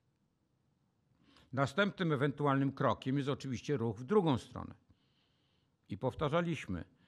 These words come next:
wielu członków Rady to mówi, także to chyba większość Rady w sumie, nie wiem, to się okaże w głosowaniu. <clears throat> Ja mówiłem o swoim osobistym stanowisku. Jeśli inflacja zejdzie poniżej,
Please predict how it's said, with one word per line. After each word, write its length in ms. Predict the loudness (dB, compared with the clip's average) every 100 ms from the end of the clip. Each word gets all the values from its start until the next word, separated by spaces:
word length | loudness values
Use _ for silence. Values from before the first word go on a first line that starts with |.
| _ -6
wielu 340 | -2 0 -2
członków 480 | -2 -2 -2 -6 -4
Rady 400 | -2 0 -2 -4
to 160 | -2 0
mówi, 360 | 0 -2 -4
także 300 | -6 -6 -8
to 100 | -10
chyba 260 | -8 -6 -4
większość 440 | -4 -4 -4 -4
Rady 320 | -2 -2 -2
w 40 | -6
sumie, 300 | -6 -4 -2
nie 180 | -2 -2
wiem, 220 | -4 -4
to 140 | -6
się 120 | -8
okaże 280 | -6 -6 -6
w 40 | -8
głosowaniu. 560 | -8 -8 -4 -4 -4 -8 -18 -20 _ _ _ _ -2
<clears throat> 240 | 0 2
Ja 160 | 2 2
mówiłem 320 | 0 0 0
o 60 | 0
swoim 260 | -2 -2
osobistym 520 | -2 -4 -6 -6 -8
stanowisku. 680 | -4 -2 -2 -4 -8 -12 -14 -14 _ _ _ _ _ _ -8
Jeśli 380 | -6 -6 -4 -4
inflacja 560 | -2 0 0 -2 -6
zejdzie 360 | -4 -4 -4 -6
poniżej, 640 | -4 -2 -2 -2 -4 -6